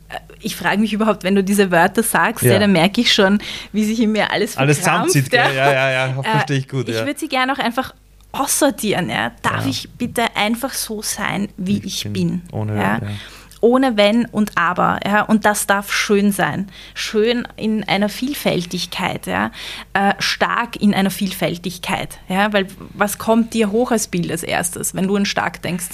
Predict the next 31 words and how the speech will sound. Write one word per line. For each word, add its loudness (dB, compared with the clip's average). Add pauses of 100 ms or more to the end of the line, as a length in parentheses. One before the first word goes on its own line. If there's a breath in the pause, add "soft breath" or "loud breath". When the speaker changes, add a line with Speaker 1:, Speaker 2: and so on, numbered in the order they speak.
(120)
Speaker 1:
Was -4
ist -4
das -
erste -2
Speaker 2:
Ja, -4
Speaker 1:
Bild? 0
Speaker 2:
boah, -2
an -4
irgend, 2
irgend 4
so 4
ein, 2
also 6
Speaker 1:
Genau. 0
Speaker 2:
meistens 2
ein, 2 (120)
muss 2
ich 6
jetzt 0
ganz 4
ehrlich 2
sagen, -2
unterbewusst, 0
ich -10
bin 4
jetzt 0
ganz 0
ehr-, -2
ehrlich -2
zu -10
dir, -6